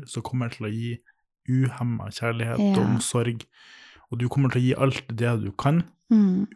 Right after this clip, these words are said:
Speaker 1: uansett om du er i en dårlig eller en god periode, så vil du
Speaker 2: Ja,
Speaker 1: gi
Speaker 2: ja, ja.
Speaker 1: all den kjærligheten og omsorgen som du kan gi.
Speaker 2: Ja, og jeg har jo, som sagt, som jeg sier, noen av de, de beste menneskene, altså meg, mine forbilder er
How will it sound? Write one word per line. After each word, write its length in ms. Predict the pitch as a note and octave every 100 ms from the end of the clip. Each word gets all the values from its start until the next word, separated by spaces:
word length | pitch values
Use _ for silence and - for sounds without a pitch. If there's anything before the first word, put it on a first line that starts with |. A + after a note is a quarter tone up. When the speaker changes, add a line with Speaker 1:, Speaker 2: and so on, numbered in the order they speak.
| -
Speaker 1:
uansett 540 | B2+ B2 - C3 - -
om 160 | A#2+
du 240 | G#2+ A2+ A2
er 320 | G2+ G2+ - _ _ _ _
i 60 | B2+
en 120 | A#2
dårlig 300 | A2+ B2+ B2
eller 160 | A2+ A2
en 100 | A2
god 180 | A#2 -
periode, 380 | G#2+ G#2+ D3 D#3
så 200 | - A#2+
vil 240 | A#2 A2+ G#2+
du 180 | A#2 A#2
Speaker 2:
Ja, 260 | G#2 G2 F#2+
Speaker 1:
gi 180 | A#2+ B2+
Speaker 2:
ja, 100 | G#2
ja. 80 | G#2
Speaker 1:
all 200 | B2 A2+
den 200 | G#2+ G#2+
kjærligheten 680 | G#2+ G#2 G#2+ G#2+ G#2+ - F#2
og 80 | -
omsorgen 460 | A2 - A2+ G2 G#2
som 180 | G#2+
du 240 | G2+ G#2 G2 - -
kan 200 | G2 G2
gi. 200 | F#2 G2+ _ -
Speaker 2:
Ja, 220 | G3+ G3
og 220 | C#4+ G3+
jeg 100 | G#3
har 160 | G3+ G#3
jo, 180 | G3 F#3 - -
som 200 | - A3
sagt, 260 | G3 G3+ -
som 160 | G3
jeg 80 | F#3
sier, 160 | G#3 F#3+
noen 220 | G3+ G3
av 80 | F#3+
de, 140 | F#3+ F#3 - - - B3
de 500 | A3 G#3 G#3 A3+ G#3 F3+ - -
beste 280 | G#3 - A2+
menneskene, 920 | G2+ G3+ - - G3+ F#3+ F#3 F#3+ F#3+ - -
altså 200 | G#3 G#3+
meg, 140 | G3+ F3+ -
mine 260 | A3 A3+ A#3
forbilder 800 | - G#3+ A3+ A#3 A#3+ G#3+ - F#3 - _ _ -
er 340 | G#3 G3+ G3